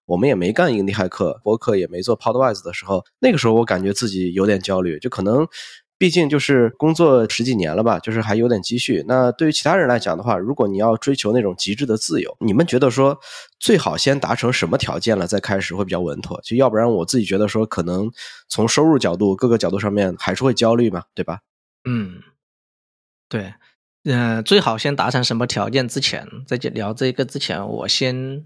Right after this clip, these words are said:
Speaker 2: 聊一聊焦虑这件事儿，对。
Speaker 1: 嗯。
Speaker 2: 给大家分享一下，因为我自己对焦虑一直有一些自己的看法，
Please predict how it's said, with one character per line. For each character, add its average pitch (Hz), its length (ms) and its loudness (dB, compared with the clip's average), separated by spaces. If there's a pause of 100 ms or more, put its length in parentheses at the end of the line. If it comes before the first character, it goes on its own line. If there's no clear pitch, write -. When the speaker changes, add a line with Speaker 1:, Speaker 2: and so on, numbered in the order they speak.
(100)
Speaker 2:
聊 104 260 -4
一 127 60 -2
聊 104 260 -4
焦 131 240 2
虑 147 140 2
这 107 100 -4
件 101 160 -6
事 - 140 -6
儿， - 200 -14
对。 - 280 -14 (360)
Speaker 1:
嗯。 104 300 0
Speaker 2:
给 - 100 -8
大 107 140 -8
家 110 100 -2
分 135 280 -2
享 92 120 -2
一 92 60 -6
下， 92 140 -6
因 101 120 -2
为 113 80 0
我 110 200 0
自 - 240 -6
己 104 180 -6
对 110 180 -4
焦 117 220 0
虑 120 140 -2
一 131 160 -4
直 107 180 -12
有 101 160 -12
一 - 80 -16
些 110 180 -8
自 123 140 -14
己 123 100 -14
的 - 120 -14
看 117 260 -10
法， - 220 -14